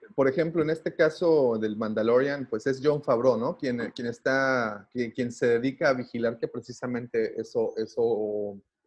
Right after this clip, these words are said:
ocurra. Eh, pues Lucas creo que era su misma intención. Y en esta, y en esta ocasión, o para esta ocasión, pues el señor quería, como les digo, quería estar más involucrado en otras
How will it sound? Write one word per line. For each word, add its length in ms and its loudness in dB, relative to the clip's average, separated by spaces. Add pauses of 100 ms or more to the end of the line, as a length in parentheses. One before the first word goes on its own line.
(200)
ocurra. 520 0 (440)
Eh, 640 4
pues 160 2
Lucas 280 2
creo 160 -2
que 60 0
era 100 2
su 120 -4
misma 280 -2
intención. 500 0
Y 100 2
en 80 0
esta, 800 4
y 100 0
en 100 2
esta 200 -2
ocasión, 440 0
o 140 6
para 240 4
esta 220 2
ocasión, 520 -4 (720)
pues 180 2
el 100 4
señor 300 4
quería, 240 2 (160)
como 240 4
les 120 2
digo, 220 0
quería 140 0
estar 200 0
más 280 -2
involucrado 720 4
en 100 2
otras 400 -2